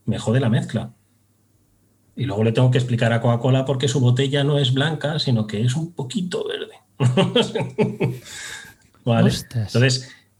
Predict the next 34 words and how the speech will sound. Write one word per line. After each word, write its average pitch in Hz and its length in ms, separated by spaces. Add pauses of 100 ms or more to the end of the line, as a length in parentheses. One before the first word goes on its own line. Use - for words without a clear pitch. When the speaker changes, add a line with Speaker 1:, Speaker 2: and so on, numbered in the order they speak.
(460)
Speaker 1:
y 143 100
si 127 140
separo 139 420
por 180 180
colores 165 440
y 117 60
meto 123 280
máquinas 143 420
ópticas, 180 760 (680)
el 123 160
problema 113 240
es - 80
que - 80
el 127 60
proceso 131 400
sale 147 340
muy 135 300
caro, 104 400 (380)
porque 104 260
tengo 123 180
que 127 80
pasar 127 320
varias 131 320
veces - 380
hasta 123 200
conseguir 120 380
el 131 220
tono 139 240
de 143 100
blanco 143 480
que - 120
requieren 117 440
las 107 160
vidrieras. 95 600